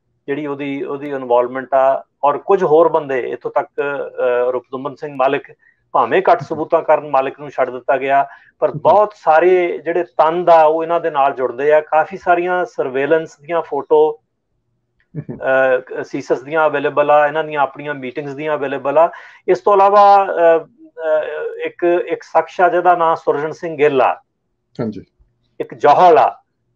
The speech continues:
Speaker 2: ਹਾਂਜੀ।
Speaker 1: ਤੇ ਇਹ, ਇਹਨਾਂ ਦੋ ਦੀ involvement ਜਿਹੜੀ ਆ, ਉਹਦੇ ਵੀ ਬਹੁਤ ਜ਼ਿਆਦਾ ਸਬੂਤ ਆ। ਜੌਹਲ ਦੀ ਤੇ death ਹੋ ਗਈ ਸੀ, ਦੋ ਹਜ਼ਾਰ ਦੋ ਦੇ ਵਿੱਚ ਉਹਦੀ death ਹੋ ਗਈ ਸੀ, ਪਰ ਸੁਰਜਣ ਸਿੰਘ ਗਿੱਲ ਬਹੁਤ colorful personality ਆ ਇਸ ਸਾਰੇ ਕਾਂਡ ਦੇ ਵਿੱਚ। ਔਰ
Speaker 2: ਹਮ।
Speaker 1: ਕਿਹਾ ਜਾਂਦਾ ਕਿ ਸੁਰਜਣ ਸਿੰਘ ਗਿੱਲ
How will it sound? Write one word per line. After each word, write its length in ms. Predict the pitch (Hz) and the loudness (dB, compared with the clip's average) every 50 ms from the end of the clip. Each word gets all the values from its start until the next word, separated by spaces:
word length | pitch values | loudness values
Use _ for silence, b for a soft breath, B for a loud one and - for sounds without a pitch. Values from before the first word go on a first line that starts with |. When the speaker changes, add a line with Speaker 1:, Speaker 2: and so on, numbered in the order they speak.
| _ _ - | _ _ -8
Speaker 2:
ਹਾਂਜੀ। 280 | 120 110 101 101 92 _ _ _ _ | -8 -8 -8 -12 -18 _ _ _ _
Speaker 1:
ਤੇ 220 | - 156 160 - - _ | -10 -10 -10 -10 -8 _
ਇਹ, 300 | 180 196 208 208 214 214 202 - | 4 4 6 6 6 4 2 -2
ਇਹਨਾਂ 280 | 170 190 208 220 214 | -2 0 2 2 2
ਦੋ 240 | 185 156 160 170 180 | 2 2 4 4 4
ਦੀ 120 | 180 196 208 | 4 4 2
involvement 600 | 202 180 180 165 156 160 165 170 175 175 175 170 | 2 2 4 4 4 4 4 4 0 -2 -2 -2
ਜਿਹੜੀ 260 | 175 175 180 185 170 | -2 -2 0 2 4
ਆ, 240 | 165 165 175 180 359 | 4 6 6 4 4
ਉਹਦੇ 380 | - - 165 - 185 190 196 | 0 0 -2 0 2 4 2
ਵੀ 180 | 175 165 185 185 | 2 2 -4 -2
ਬਹੁਤ 300 | 147 151 170 190 190 147 | 0 2 2 2 2 2
ਜ਼ਿਆਦਾ 280 | 156 151 147 147 160 | 4 4 6 4 4
ਸਬੂਤ 380 | 151 - 160 135 135 147 147 - | 2 0 -4 -10 -10 -4 0 2
ਆ। 100 | 165 160 | 2 2
ਜੌਹਲ 320 | 139 135 131 123 147 156 | 2 2 0 0 0 -2
ਦੀ 100 | 151 165 | -4 -6
ਤੇ 120 | 170 - 170 | -6 -6 -2
death 260 | - 151 151 - - | 0 0 0 0 -2
ਹੋ 100 | 156 151 | -4 -4
ਗਈ 100 | 156 156 | -4 -6
ਸੀ, 140 | 143 - 160 | -8 -8 -6
ਦੋ 220 | 135 143 139 139 | -4 -4 -4 -2
ਹਜ਼ਾਰ 220 | 127 139 - - 127 | 0 0 0 0 0
ਦੋ 200 | 127 127 127 127 | -2 -4 -4 -4
ਦੇ 80 | 131 | -6
ਵਿੱਚ 220 | 135 139 135 - - | -8 -10 -10 -10 -10
ਉਹਦੀ 380 | 139 139 131 - - 131 143 | -8 -8 -8 -8 -10 -12 -6
death 200 | 131 120 120 117 - | -4 -2 -2 -2 -4
ਹੋ 100 | 139 135 | -6 -8
ਗਈ 100 | 131 147 | -8 -10
ਸੀ, 120 | 139 - 185 | -12 -14 -4
ਪਰ 160 | 180 175 165 | -2 -2 -2
ਸੁਰਜਣ 440 | - _ - 160 156 165 190 220 214 | -2 _ -2 -2 0 0 -2 -4 -6
ਸਿੰਘ 240 | 196 - 220 208 190 | -6 -6 -6 -4 -2
ਗਿੱਲ 200 | 180 175 175 175 | -2 -2 -2 0
ਬਹੁਤ 280 | 151 160 180 196 190 - | 2 2 0 0 0 0
colorful 480 | - 156 160 170 147 143 165 170 165 160 b b b b _ _ _ _ _ _ _ | 0 2 4 2 2 0 -2 -4 -4 -6 b b b b _ _ _ _ _ _ _
personality 600 | - 156 - - 160 151 147 143 139 139 170 165 160 | -8 -8 -8 -8 -6 -4 -4 -4 -4 -6 -2 2 4
ਆ 140 | 156 156 | 6 6
ਇਸ 80 | 156 151 | 6 4
ਸਾਰੇ 300 | - - 147 139 147 147 | 2 0 0 0 0 0
ਕਾਂਡ 320 | - 147 139 127 131 135 | 0 0 0 0 0 0
ਦੇ 120 | 139 139 147 | 0 -2 0
ਵਿੱਚ। 460 | 127 123 113 - - 139 131 135 - - _ _ _ _ _ _ _ _ _ - | 0 0 -2 -2 -4 -8 -8 -8 -8 -12 _ _ _ _ _ _ _ _ _ 0
ਔਰ 100 | 151 - | 0 0
Speaker 2:
ਹਮ। 100 | 117 110 | 0 0
Speaker 1:
ਕਿਹਾ 200 | 143 175 185 196 | 2 4 4 4
ਜਾਂਦਾ 340 | 180 180 170 165 160 170 175 | 4 2 2 4 4 4 4
ਕਿ 140 | 175 180 | 2 -2
ਸੁਰਜਣ 360 | 175 - - 151 131 143 165 175 | -6 -6 -6 -6 -4 -4 -6 -6
ਸਿੰਘ 260 | 165 - 190 190 180 | -6 -6 -6 -6 -2
ਗਿੱਲ 380 | 156 156 151 147 143 143 - | 0 0 0 0 -2 -6 -8